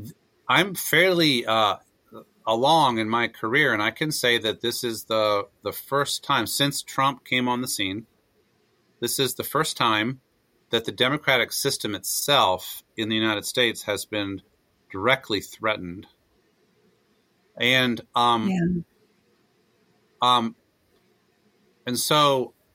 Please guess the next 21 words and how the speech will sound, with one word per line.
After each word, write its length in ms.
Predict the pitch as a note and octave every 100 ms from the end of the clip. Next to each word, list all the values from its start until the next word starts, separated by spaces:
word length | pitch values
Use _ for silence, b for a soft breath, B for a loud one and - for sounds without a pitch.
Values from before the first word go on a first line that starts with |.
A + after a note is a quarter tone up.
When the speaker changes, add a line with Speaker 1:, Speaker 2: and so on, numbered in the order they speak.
| _ _ _ _ -
Speaker 1:
so 160 | -
now 280 | C#3 F#3 G3+
we're 140 | C3+ C#3
not 160 | F#3
just 160 | F#3 D#3+
talking 260 | D#3 - C3
about, 200 | A#2 G2+
like, 120 | G2
what 200 | A#2 C#3
should 180 | - A#2
environmental 560 | G#2 A2+ A2+ A2 C3
policy 480 | B2+ G2 F#2+ F#2 G2+
be 280 | F#2 G2+ G#2
or 100 | G2
what 200 | G2 A2+
should 180 | - G2+
the 80 | G2
law 300 | G2+ G#2 A2
be 180 | G2+ G2
on 160 | F#2
something. 460 | F2+ G2 F#2+ F#2+